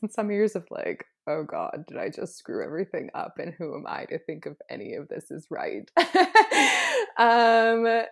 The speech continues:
where did I get that confidence to begin with? Um, I think it's more just, like, I'm very strong-willed, and I,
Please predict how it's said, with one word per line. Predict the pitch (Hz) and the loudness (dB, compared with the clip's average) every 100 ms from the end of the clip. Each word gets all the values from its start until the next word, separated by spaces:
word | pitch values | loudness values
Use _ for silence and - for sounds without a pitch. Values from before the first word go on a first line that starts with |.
| _ - | _ 0
where | 285 311 | 2 2
did | 339 | 0
I | 311 | 0
get | 262 247 240 | 0 -2 -2
that | 214 202 | -4 -4
confidence | 214 208 185 180 180 - | -6 -4 -6 -6 -6 -6
to | |
begin | 175 175 165 165 156 | -6 -4 -4 -6 -8
with? | - 165 165 _ _ | -12 -14 -16 _ _
Um, | 220 240 233 240 240 240 240 _ _ _ _ _ - | -8 -6 -4 -2 -2 -2 -6 _ _ _ _ _ -20
I | - - | -16 -10
think | 466 - | -10 -10
it's | - - | -10 -4
more | 311 | 0
just, | 294 285 - | -2 -4 -10
like, | 233 | -6
I'm | 226 196 180 | -4 -6 -6
very | 202 202 214 | -4 -2 -4
strong-willed, | 220 - 190 190 190 190 170 160 160 165 170 - | -6 -14 -6 -4 -4 -4 -4 -4 -2 -4 -6 -8
and | 196 | -8
I, | 190 | -6